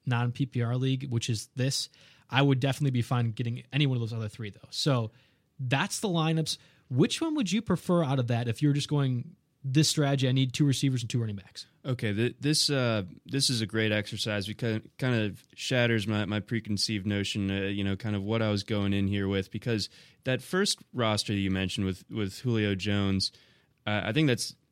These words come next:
Speaker 2: the best player amongst this group. But then you
Speaker 1: Yes.
Speaker 2: loo-, you look at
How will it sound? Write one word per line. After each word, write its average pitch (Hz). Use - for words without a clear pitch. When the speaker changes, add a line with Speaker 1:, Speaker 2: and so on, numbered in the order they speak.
Speaker 2:
the 120
best 107
player 110
amongst 107
this 104
group. 110
But 107
then 117
you 113
Speaker 1:
Yes. 117
Speaker 2:
loo-, 120
you 131
look 160
at 139